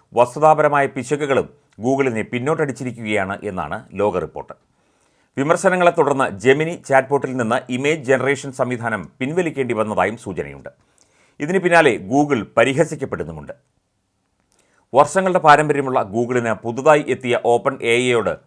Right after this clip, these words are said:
മത്സരിക്കാനാവുന്നില്ല എന്ന തരത്തിലാണ് വിമർശനങ്ങൾ ഉയരുന്നത്. ബിസിനസ് ഇൻസൈഡറിൻ്റെ റിപ്പോർട്ട് അനുസരിച്ച്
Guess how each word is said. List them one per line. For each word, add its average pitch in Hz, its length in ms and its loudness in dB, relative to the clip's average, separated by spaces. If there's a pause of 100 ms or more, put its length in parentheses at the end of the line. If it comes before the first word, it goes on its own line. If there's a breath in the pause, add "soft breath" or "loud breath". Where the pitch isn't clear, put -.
(100)
മത്സരിക്കാനാവുന്നില്ല 123 1040 -2
എന്ന 104 160 -4
തരത്തിലാണ് 95 560 -2
വിമർശനങ്ങൾ 101 600 -8
ഉയരുന്നത്. 76 460 -12 (680)
ബിസിനസ് 175 460 -4
ഇൻസൈഡറിൻ്റെ 135 560 2
റിപ്പോർട്ട് 123 360 -2
അനുസരിച്ച് 107 520 -4